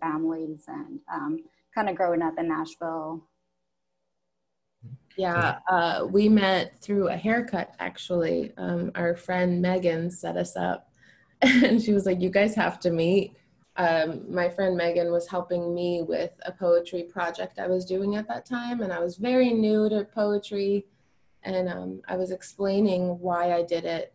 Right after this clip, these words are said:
Speaker 2: and my story and my background, and she was like, "You have to meet Bezar." And then Bezar made an appointment, and then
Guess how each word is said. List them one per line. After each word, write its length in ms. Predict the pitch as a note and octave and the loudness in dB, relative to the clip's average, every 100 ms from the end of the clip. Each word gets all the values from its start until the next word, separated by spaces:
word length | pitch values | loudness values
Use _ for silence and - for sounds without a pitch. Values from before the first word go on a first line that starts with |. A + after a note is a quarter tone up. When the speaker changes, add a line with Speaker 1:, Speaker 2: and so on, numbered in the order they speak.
| - | -10
Speaker 2:
and 400 | E3 E3 E3+ - _ _ _ _ _ _ _ | -8 -6 -8 -10 _ _ _ _ _ _ _
my 160 | G3 F3 | -4 -2
story 500 | F3 G3 F3 E3+ E3+ | -2 0 2 4 2
and 80 | |
my 120 | E3+ D#3+ | 0 -2
background, 560 | E3+ E3+ F3+ E3+ E3+ | -4 -4 -4 -6 -4
and 120 | E3 | -6
she 120 | E3+ F3 | -8 -10
was 100 | E3+ | -10
like, 160 | E3 | -10
"You 80 | F3 | -10
have 240 | F3 F3 - | -10 -12 -12
to 100 | F3 | -10
meet 200 | E3+ - | -10 -8
Bezar." 640 | D3+ E3+ F3 F3+ F#3 F#3 _ - | -8 -8 -10 -8 -8 -10 _ -10
And 100 | F3 | -6
then 140 | E3+ | -6
Bezar 460 | E3+ F3 F3+ E3+ E3+ | 2 2 4 0 0
made 240 | E3 E3 | -2 -2
an 80 | F3 | -4
appointment, 580 | F3 F#3+ G3+ F#3+ F#3+ - | -4 -6 -6 -6 -6 -8
and 180 | F3 F3 | -8 -4
then 320 | E3+ E3+ F3+ | -2 -4 -6